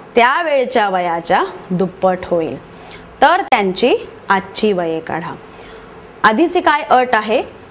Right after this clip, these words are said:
की त्यांच्या वयाची बेरीज एकोणनव्वद आहे. काय समीकरण मिळणार आहे आपल्याला? एक्स अधिक वाय बरोबर एकोणनव्वद. म्हणजे काय?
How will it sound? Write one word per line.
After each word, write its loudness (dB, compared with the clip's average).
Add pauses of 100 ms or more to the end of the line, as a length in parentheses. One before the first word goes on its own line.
की -4
त्यांच्या 2
वयाची 2 (260)
बेरीज 4
एकोणनव्वद -2
आहे. -6 (400)
काय 2
समीकरण -2
मिळणार 0
आहे -2
आपल्याला? 2 (1040)
एक्स 2 (580)
अधिक 0 (420)
वाय 0 (560)
बरोबर 0 (380)
एकोणनव्वद. -6 (880)
म्हणजे 2
काय? 2